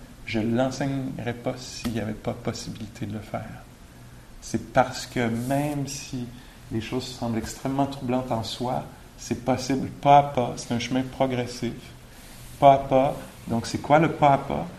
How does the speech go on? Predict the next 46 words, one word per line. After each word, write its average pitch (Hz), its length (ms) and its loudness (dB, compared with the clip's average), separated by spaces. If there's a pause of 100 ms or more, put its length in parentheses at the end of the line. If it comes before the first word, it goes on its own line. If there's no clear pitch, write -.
(220)
C'est 113 160 -2
de 113 60 4
prêter 156 580 0
attention 151 540 0 (160)
à 107 60 -4
chaque - 360 -4 (120)
fois 151 120 2
qu'on 131 220 0
peut 123 300 -2 (220)
à 113 60 -2
ce - 120 -8
qui - 80 -4
est 110 120 -2
en 123 120 2
train 131 160 -2
de 131 60 -6
se 120 100 -2
passer. 110 440 -2 (960)
Ça 113 160 4
devient 123 460 4
là, 147 120 4
tout - 200 -2
à 117 60 4
coup - 120 -6
très 190 640 -2
important. 139 640 4 (880)
On 113 60 -4
donne, 123 320 4
on 117 80 2
se - 120 -6
met 139 80 6
à 143 40 4
mettre 143 180 2
de 143 40 0
la 131 100 4
valeur, 131 560 4
à 110 80 4
débarrer 135 600 2
des 123 160 -2
portes, - 240 -4 (1500)
à 110 60 -4
brosser 127 500 2
des 127 220 6
dents, 117 260 0 (100)
à 110 80 2
mettre 127 440 2